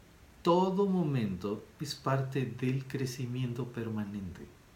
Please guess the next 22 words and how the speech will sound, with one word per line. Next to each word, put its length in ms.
Quiere 300
decir 480
que 140
ese 200
crecimiento 880
es 340
expectativa 840
cumplida. 520
¿Por 200
qué? 160
Porque 320
tú, 180
tú 140
no 200
eres 220
la 60
misma 340
persona 460
de 100
hace 200
cinco 320
minutos 540